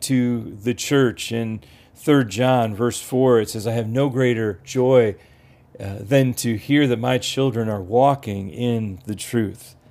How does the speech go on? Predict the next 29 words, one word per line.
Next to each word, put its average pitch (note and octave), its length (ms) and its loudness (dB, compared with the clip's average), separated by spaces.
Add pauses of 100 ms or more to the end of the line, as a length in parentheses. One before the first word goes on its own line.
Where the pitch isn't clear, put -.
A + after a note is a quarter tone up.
(880)
That A#2 140 0
John, C#3 600 4
the, A2 380 0
the B2 140 4
Apostle C#3 640 0
John, A#2 540 0
he C3 380 -2 (440)
said, C#3 260 4
"I C#3+ 200 6
have A#2 240 0
no D#3 680 4
greater D3 460 0
joy B2+ 360 0
to A#2 180 -8
know C#3+ 400 -2
that A#2 100 -4
my C#3+ 300 -4
children, C3 560 -2
that A2 160 -6
the A#2 80 -8
church - 640 -2 (380)
is G#2+ 260 -2
walking A2+ 960 0
in A#2+ 600 -2 (100)
the A#2+ 100 -2
truth," C3 440 -2
that B2 120 0
we C#3 220 4
are A#2+ 200 6